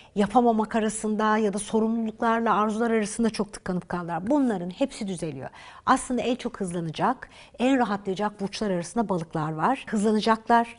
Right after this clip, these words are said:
daha aktif olacaklar, daha önlerini net görme potansiyelleri olacak. İlişkiler anlamında da şanslı etkileri başlıyor. Yine fırsatları açık, duran, biriken ne kadar işleri varsa bunların çok daha açıldığı,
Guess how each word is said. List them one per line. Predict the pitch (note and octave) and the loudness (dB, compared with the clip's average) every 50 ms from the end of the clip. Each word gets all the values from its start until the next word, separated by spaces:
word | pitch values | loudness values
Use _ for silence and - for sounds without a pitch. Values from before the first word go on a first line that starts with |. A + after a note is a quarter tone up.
| - - | -12 -10
daha | F3 - - | -8 -8 -8
aktif | - - - - - G#3+ - | -10 -10 -12 -12 -12 -6 -4
olacaklar, | A#3 A3+ A3+ G3+ A3+ A3+ A3 - - A3 A3+ A3+ G#3+ - - | -2 -2 0 0 0 -2 -2 -2 0 0 0 0 -2 -4 -4
daha | F#3+ - - - B3+ - - | -4 -2 2 2 2 4 4
önlerini | A#3 A#3 A#3 A#3 A#3+ A#3+ A#3 A#3 A#3 | 4 4 6 6 4 4 4 4 4
net | A#3 A#3+ A#3+ - - | 4 2 0 0 0
görme | A#3+ G#3+ G3+ G#3 | 0 2 2 0
potansiyelleri | G3+ G3+ - G3+ - G#3+ F#3+ F#3 - - G3+ F3+ F3+ F3+ E3+ F3 | -4 -6 -8 -6 -4 -4 -4 -4 -6 -8 -8 -8 -6 -6 -6 -6
olacak. | E3+ E3+ F#3+ F#3 C#4+ D4+ D4 - _ _ | -8 -8 -6 -6 -6 -6 -6 -8 _ _
İlişkiler | A#3+ A#3 B3+ B3 - - - - - B3 C4 C4 B3+ A3+ - | -2 0 0 0 -2 -4 -6 -6 -2 0 2 2 2 0 -2
anlamında | - F#3+ F#3 F3+ F3 F3 F3 F3+ F3+ F3 F#3+ F#3 | -4 -6 -6 -6 -6 -6 -6 -6 -6 -6 -4 0
da | A#3+ C#4 D4 D4 - - - - - - - _ | 0 0 0 0 -4 -8 -18 -20 -20 -20 -16 _
şanslı | - - A#3 A#3+ A#3+ A#3+ - - G#3+ | -6 0 2 2 2 2 2 0 0
etkileri | F#3+ - - - E3 E3 D#3+ D#3 | 0 -2 -4 -8 -6 -6 -4 -4
başlıyor. | D#3+ D#3 D#3 - - - - G2 E3 A#3+ C#4 D4 C#4 - - - - _ _ _ | -4 -4 -4 -4 -6 -8 -6 -4 0 0 0 0 -2 -8 -16 -20 -20 _ _ _
Yine | A3+ C4 B3+ B3+ B3 A#3+ B3 - | -2 0 0 0 0 -2 -4 -8
fırsatları | - - A3+ - - A#3 - - - G#3 - | -8 -8 -4 -2 0 -2 0 0 -2 -2 -2
açık, | - G3 - - A#3 - - G#3 G3+ | -2 -4 -6 -6 -8 -8 -6 -4 0
duran, | A#3 C4+ C#4+ C#4 B3+ G#3+ G3 F#3 | 2 4 4 4 4 2 0 0
biriken | A3 B3 C4 C4 - B3+ G#3+ G3 G3 A3 | 0 0 0 -2 -2 -2 -2 0 0 0
ne | C4 | 0
kadar | - - C4+ A#3 G3+ | 0 0 0 0 0
işleri | F#3+ - - - G3 F3+ F3+ F3 | -2 -4 -6 -6 -4 -4 -4 -2
varsa | E3 D#3 E3 - - - A3 C#4 D4 C#4 - - - _ _ - | -2 -4 -4 -4 -2 0 0 0 0 -2 -8 -16 -20 _ _ -4
bunların | B3 A#3+ A3 F#3 F3+ F#3+ G#3 A#3+ B3 - - _ _ _ - | -2 0 0 0 -2 -2 -4 -6 -8 -12 -18 _ _ _ -6
çok | - B3+ B3 - - | -6 -6 -6 -6 -6
daha | - F3 C#3+ | -6 -6 -4
açıldığı, | - - G#3 - - A#3+ A#3 G3+ F#3+ G#3 G#3 G#3 A3 A3+ | -4 -4 -6 -6 -6 -6 -6 -4 -4 -2 -2 -2 -4 -6